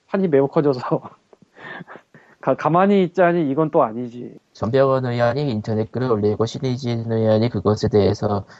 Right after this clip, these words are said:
Speaker 2: 단어, 단어 가지고 딴지를 걸고, 그거에 대해서 좀, 저, 계속 점점 뭉-,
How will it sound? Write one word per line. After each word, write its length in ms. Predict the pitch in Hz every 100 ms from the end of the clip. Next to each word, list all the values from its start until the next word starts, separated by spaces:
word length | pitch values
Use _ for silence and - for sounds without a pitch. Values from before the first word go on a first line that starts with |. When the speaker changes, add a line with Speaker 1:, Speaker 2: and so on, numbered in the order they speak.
| - -
Speaker 2:
단어, 520 | - 101 104 110 107 101
단어 300 | - 101 104
가지고 320 | 101 98 104
딴지를 500 | 101 110 110 113 110
걸고, 580 | 104 101 101 - 131 127
그거에 340 | - 104 104 101
대해서 320 | 98 101 104
좀, 200 | - 104
저, 160 | 110 101 - - - - -
계속 320 | 107 107 95 - _ -
점점 460 | 110 113 117 107
뭉-, 160 | 107